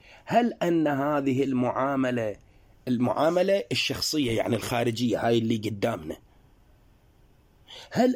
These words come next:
أن هذه المعاملة التي هي بيع محللة أم محرمة؟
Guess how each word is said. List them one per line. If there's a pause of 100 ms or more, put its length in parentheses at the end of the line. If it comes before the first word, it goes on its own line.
أن
هذه
المعاملة (300)
التي
هي
بيع (340)
محللة (1000)
أم
محرمة؟